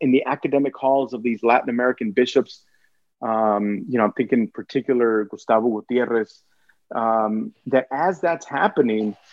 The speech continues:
you have these progressive folks, uh, Blaise Bonpane, uh, Mark Day, others that, um, that join in on Catolicos, and liberation theology, I think, is being written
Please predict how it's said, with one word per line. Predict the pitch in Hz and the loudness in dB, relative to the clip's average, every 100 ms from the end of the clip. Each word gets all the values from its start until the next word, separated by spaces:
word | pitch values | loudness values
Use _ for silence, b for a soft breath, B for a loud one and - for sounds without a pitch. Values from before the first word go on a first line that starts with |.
| - - | -20 -4
you | 127 170 | 0 0
have | 147 143 175 160 135 120 | 0 -2 0 0 0 -2
these | 127 127 - | -2 -2 -2
progressive | 131 107 123 127 143 131 110 _ | -8 2 2 2 2 0 -2 _
folks, | 127 117 113 - - _ _ _ _ - | 0 2 0 -10 -20 _ _ _ _ -2
uh, | 110 104 104 104 | 0 2 0 -2
Blaise | 107 127 131 117 | -2 0 0 -2
Bonpane, | 120 117 110 151 143 139 139 131 123 _ _ - | -2 -2 -4 -2 0 0 0 -2 -6 _ _ 0
uh, | 101 | 0
Mark | 117 123 120 - - | 2 2 0 -2 -4
Day, | 131 139 131 127 127 _ _ _ - | 0 0 0 -2 -8 _ _ _ -2
others | 147 151 156 147 127 - 120 | 0 0 -2 -2 -6 -14 -4
that, | 120 120 120 113 _ | -2 0 0 -4 _
um, | 123 113 104 104 104 - | 0 2 2 -2 -8 -4
that | 123 107 98 | -2 -2 -4
join | 107 139 151 143 139 | -2 0 0 -2 -4
in | 139 151 151 | -2 0 2
on | 120 120 | 0 -2
Catolicos, | 117 - 143 175 - 120 110 _ | -4 0 2 2 0 -2 -4 _
and | 139 131 | -2 2
liberation | 151 165 165 160 160 143 | 0 2 0 -2 -6 -4
theology, | 127 117 110 139 160 120 117 - | -2 0 0 0 -2 -4 -8 0
I | 151 185 | 0 2
think, | 143 120 | 0 -2
is | 120 - | -4 -2
being | 131 127 98 | 0 0 0
written | 117 143 123 | 0 2 0